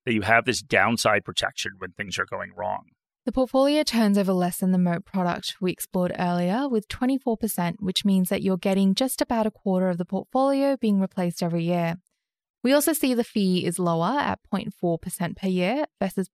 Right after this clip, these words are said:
Speaker 2: point four eight percent for Moat. That is once again well below what an actively managed E T F would charge you, but way higher than just a pure index E T F.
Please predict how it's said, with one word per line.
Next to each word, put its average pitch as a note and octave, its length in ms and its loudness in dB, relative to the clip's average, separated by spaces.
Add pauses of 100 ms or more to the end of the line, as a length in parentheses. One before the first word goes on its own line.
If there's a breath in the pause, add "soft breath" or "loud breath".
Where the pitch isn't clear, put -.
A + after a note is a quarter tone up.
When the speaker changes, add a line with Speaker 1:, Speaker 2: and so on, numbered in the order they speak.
Speaker 2:
point - 300 -4
four F#3+ 200 0
eight - 220 -4
percent F3+ 340 -6
for - 80 -2
Moat. F#3+ 460 0 (460)
That G#3+ 100 6
is G#3 140 4
once G#3+ 180 4
again G3+ 280 2
well F3+ 160 2
below E3+ 320 0
what E3+ 180 0
an E3+ 80 0
actively F3 440 -2
managed E3+ 380 0
E F3 140 -4
T - 200 -2
F E3+ 200 -4
would F3 100 -2
charge F3 400 -2
you, B3 320 0
but - 140 0
way C#4+ 200 2
higher A3+ 360 2
than G3+ 140 2
just F#3 200 -2
a F3+ 40 -6
pure F#3 420 -4
index E3+ 440 -4
E F3 140 -4
T F3 200 -4
F. - 140 -12